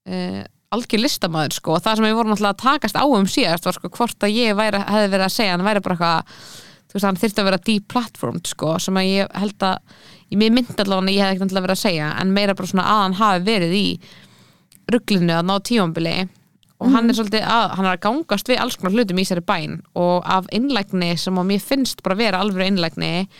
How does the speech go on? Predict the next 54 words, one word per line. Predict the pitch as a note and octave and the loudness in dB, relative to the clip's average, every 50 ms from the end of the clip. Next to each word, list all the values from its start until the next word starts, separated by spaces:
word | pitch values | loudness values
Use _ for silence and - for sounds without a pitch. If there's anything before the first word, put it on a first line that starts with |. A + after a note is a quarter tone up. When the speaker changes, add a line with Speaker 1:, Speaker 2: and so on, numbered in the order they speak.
| - - - - - - - - - - | -20 -20 -20 -20 -20 -20 -20 -10 -4 0
Speaker 1:
og, | F#3+ G3 - F#3+ F#3+ - - _ _ _ - | 2 4 4 4 2 0 -2 _ _ _ -6
og | G3 F#3+ | -4 0
þú | |
veist, | G3+ F#3+ F#3+ - - | 0 0 0 -2 -2
maður | G#3 G3+ | -2 0
veit | G#3 A3+ A3 | 0 0 0
náttúrulega | G#3+ G3+ G#3 G3 | 0 -2 -2 0
aldrei | F#3+ F#3+ | -2 -4
hvort | F#3 G3 F#3 - | -4 -6 -6 -2
svona | - G3+ G3 F#3+ - - | 0 2 2 2 0 -2
opinber, | G3+ A3 G#3 G3+ F#3+ F3 - F3+ F#3+ - - | -2 -2 -2 -2 -2 -2 -2 -2 -4 -4 -8
einhver | G3 F3+ F#3+ F3+ - - _ - _ _ _ _ _ _ - - - - - - - - _ _ _ _ _ _ _ _ _ _ _ _ - | -6 -4 -4 -6 -6 -8 _ -20 _ _ _ _ _ _ -20 -20 -20 -20 -20 -20 -20 -20 _ _ _ _ _ _ _ _ _ _ _ _ 0
opinber | A3 C#4 D#4+ - D4 B3+ A3+ G3+ B3 G#3+ | 2 2 4 4 2 2 2 2 2 2
iðrun | - C4 D4+ D#4+ D#4+ D#4 C#4+ C#4 A#3+ - - - - _ - | 2 4 4 4 4 4 4 2 0 -2 -8 -18 -20 _ 0
getur | B3+ C4 C4+ C4 C4 | 2 4 4 4 4
Speaker 2:
Mhm. | A#3+ | 4
Speaker 1:
verið | C#4+ D4 C#4 C4+ | 4 4 2 2
alvöru | C#4 D4 C#4+ B3+ B3+ B3 | 2 2 2 2 2 2
iðrun, | A#3+ C#4+ D4+ C4+ C4 A#3 G#3+ G3 | 2 2 2 2 2 2 0 -2
Speaker 2:
Hvort | G3 - - B3 | -2 -2 2 4
hún | B3 B3 | 4 4
getur | A#3 | 6
Speaker 1:
skilurðu? | G#3+ B3 | 4 4
Speaker 2:
verið | G#3+ G3+ G3 | 2 4 4
einlæg, | C#4+ C4+ B3 G#3 F#3+ F#3 G3 G#3 | 6 6 6 4 2 0 -2 -2
Speaker 1:
Getur | - - B3 | 0 2 2
Speaker 2:
en | C4 | 4
Speaker 1:
verið | C4+ C4 D#4 D4+ D4 | 6 4 4 4 2
Speaker 2:
hún, | C#4+ C4+ | 2 2
hún | C4 C4+ | 4 4
Speaker 1:
einlæg. | C#4 C#4 | 2 2
Speaker 2:
hittar | C#4 F4 F4 - - - A#3+ G3+ G3+ A3+ | 0 0 -2 -2 -2 0 2 2 2 2
eitthvað, | - G3 F#3 | 0 0 2
ef | G#3+ | 2
Speaker 1:
En | B3 C4 | 2 2
Speaker 2:
ekki | C4 B3 | 2 2
bara | C4+ D4+ E4+ | 2 2 2
Speaker 1:
hún | F4 F#4+ | 2 0
hittar, | D4+ - - C3+ | 0 -2 -6 -8
þannig | - - - - - - G#3 A#3+ | -8 -8 -12 -10 -6 -4 0 0
Speaker 2:
ef | C4 | 2
Speaker 1:
að | - G3+ | 2 2
Speaker 2:
ekki | G3+ | 0
bara | A3+ | 0
Speaker 1:
ég | B3+ B3 | 0 0
er | G#3+ | 0
bara | B3 G#3+ G3+ | 0 0 0
Speaker 2:
spila | F#3+ F#3 | 0 0
þetta? | F3+ - - A3 | -2 -2 -2 -2
Speaker 1:
geð | G3 G3+ | -2 -2
til | - F#3 | -4 -4
í | E3 | -2
það. | D3+ D#3 E3+ E3+ - _ _ | -2 -4 -6 -8 -12 _ _
Speaker 2:
Já. | B3 B3 C4 | -8 -6 -6